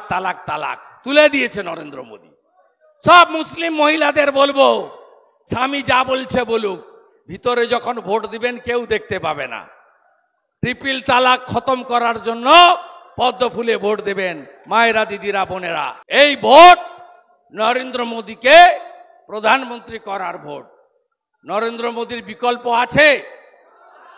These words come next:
দেশ শক্তিশালী থাকলে আমরা শক্তিশালী থাকব।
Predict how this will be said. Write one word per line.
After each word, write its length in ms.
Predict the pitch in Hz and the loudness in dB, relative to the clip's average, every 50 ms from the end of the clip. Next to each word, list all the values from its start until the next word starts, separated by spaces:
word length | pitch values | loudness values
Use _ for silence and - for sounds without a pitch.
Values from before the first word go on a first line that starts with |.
| - - | -10 -2
দেশ 320 | 180 226 269 277 - - | 2 2 2 2 2 -2
শক্তিশালী 600 | - 247 247 - - 302 247 - 247 262 285 277 | -4 -6 -6 -8 -12 -16 -10 -8 -8 -6 -6 -8
থাকলে 640 | 262 - 254 262 254 262 269 285 302 302 311 302 294 - - - - _ _ _ _ _ _ - | -6 -4 -4 -4 -2 0 4 4 6 6 4 2 0 -4 -10 -20 -20 _ _ _ _ _ _ -4
আমরা 380 | 180 233 262 262 269 277 262 | -2 -2 -2 0 -2 -4 -4
শক্তিশালী 680 | - - 302 269 - - 285 254 - 254 262 269 262 | -4 -6 -8 -10 -10 -12 -16 -10 -8 -6 -6 -6 -6
থাকব। 500 | - 254 226 254 233 214 214 202 156 - | -6 -4 -4 -4 -6 -6 -8 -10 -10 -12